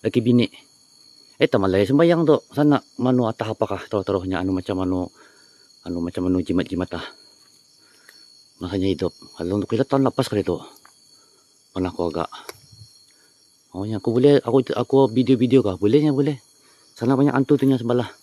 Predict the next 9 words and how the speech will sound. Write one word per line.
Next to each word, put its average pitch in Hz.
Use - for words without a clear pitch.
Ya, 95
entah 90
ya. 85
Ini 113
kina 135
tuh. 113
<sighs> -
Alah, -
kai. -